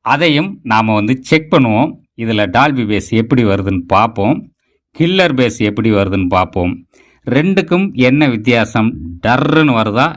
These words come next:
இல்ல புட்டு, புட்டு, புட்டு, புட்டுன்னு போகுதா, இல்ல பீக் அப்படிங்கிற சவுண்டோட வருதான்னு பார்க்கலாம். சி எக்ஸ் ப்ரோவோட இந்த டால்பி பேஸ் வந்து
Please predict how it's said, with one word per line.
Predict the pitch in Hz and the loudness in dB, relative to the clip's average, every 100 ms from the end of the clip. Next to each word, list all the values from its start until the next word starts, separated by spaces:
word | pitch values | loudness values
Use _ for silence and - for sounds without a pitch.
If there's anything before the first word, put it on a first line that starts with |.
| - | -10
இல்ல | 127 113 | -6 -4
புட்டு, | 107 - 131 143 | -4 -6 -2 0
புட்டு, | 131 113 | 0 -4
புட்டு, | 113 107 | -2 -2
புட்டுன்னு | 107 107 110 107 | -2 0 2 2
போகுதா, | 104 101 123 - _ _ _ | 2 2 0 -4 _ _ _
இல்ல | 120 117 | -8 -6
பீக் | 120 _ 208 220 226 226 | -8 _ -6 -2 -2 -4
அப்படிங்கிற | - 120 110 117 113 113 | -6 -2 2 2 2 2
சவுண்டோட | 117 113 117 113 | 2 2 2 2
வருதான்னு | 104 101 101 92 | 0 0 0 0
பார்க்கலாம். | 98 98 98 143 220 - _ _ | 0 0 0 0 -2 -12 _ _
சி | - - 220 | -4 2 4
எக்ஸ் | 214 139 - 139 | 2 -2 -2 2
ப்ரோவோட | 127 117 110 135 196 - _ _ _ _ - | 2 2 2 0 -4 -14 _ _ _ _ -6
இந்த | 139 135 123 | -2 0 2
டால்பி | 113 160 151 135 | 2 0 2 0
பேஸ் | 120 117 110 | 0 0 0
வந்து | 104 101 156 202 | 0 2 0 -2